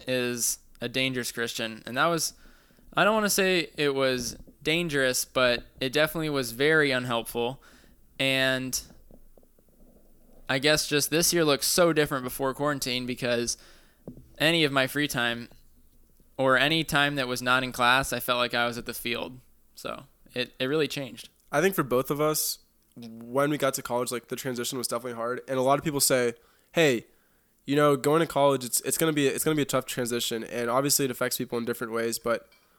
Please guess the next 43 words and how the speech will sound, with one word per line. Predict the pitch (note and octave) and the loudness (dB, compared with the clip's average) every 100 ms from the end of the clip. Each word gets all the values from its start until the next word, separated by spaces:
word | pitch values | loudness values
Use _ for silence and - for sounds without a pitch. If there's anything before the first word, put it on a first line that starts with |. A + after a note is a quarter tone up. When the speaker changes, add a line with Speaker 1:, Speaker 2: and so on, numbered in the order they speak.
| _ _ - | _ _ 0
Speaker 2:
one | C#3+ E3+ | 4 6
way | E3+ | 6
or | E3 | 4
the | C3+ | 4
other, | C3 C#3+ | 4 4
you're | C3 | 2
gonna, | B2 C3 A#2 - | 2 2 2 0
you're | B2+ | -2
gonna, | C#3+ C3 A2 - _ _ _ - | 0 0 0 -6 _ _ _ -6
I | B2 | -4
think, | C3+ A#2+ - | -2 -4 -4
at | A#2+ | -2
least | C3 - | 0 0
from | B2 | 0
both | A#2+ - | -2 0
of | |
our | A#2 A#2+ | 0 -2
perspectives, | - B2 - A#2+ A2+ A#2 A2+ | -6 -8 -4 -4 -4 -6 -4
you're | B2 | -2
gonna | C3+ | -2
feel | - B2 | -2 -2
it | A#2+ | -2
in | A#2 | -2
one | A2+ A#2+ | -4 -2
way | |
or | A#2 | -2
another, | A2 A#2+ A#2+ | -2 -2 -4
especially | - D3 D3+ E3+ E3 E3 - _ _ _ - | 0 2 2 2 2 0 -4 _ _ _ -2
as | C3 C3 | 0 0
you | C3+ | 0
navigate | A#2+ A#2+ B2 C3 C3 | 0 0 0 0 0
it, | C3 - _ _ _ _ _ _ - | -2 -6 _ _ _ _ _ _ -2
um, | A#2 G#2 G2 E2+ _ _ | 0 0 -4 -14 _ _
with | B2+ B2+ | -8 -4
the | B2 | -2
lens | A#2 A#2+ A#2 | 0 0 -2
of | |
looking | A#2 A#2 A#2+ | -4 -2 -2
at | A#2 | -2
it | - | -2
through | B2 | -4
your | A2+ | -6
faith, | - A2 B2 - | -4 -2 -2 -4